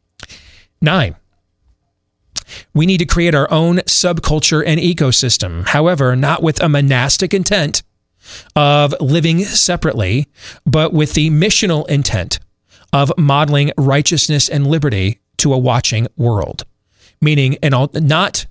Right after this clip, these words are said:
a separate culture, an alternative one. Our marriages are better. Our families are better, not in quality or essence,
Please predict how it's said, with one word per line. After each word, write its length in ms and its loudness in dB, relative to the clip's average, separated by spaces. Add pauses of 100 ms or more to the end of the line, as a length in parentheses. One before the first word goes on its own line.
(100)
a 60 2
separate 420 -2
culture, 460 -4 (220)
an 100 0
alternative 760 -4
one. 240 -6 (1400)
Our 140 2
marriages 600 2
are 120 0
better. 480 -2 (840)
Our 120 2
families 640 2
are 120 0
better, 440 -2 (300)
not 200 2
in 140 0
quality 720 -2 (2250)
or 220 -2
essence, 560 -2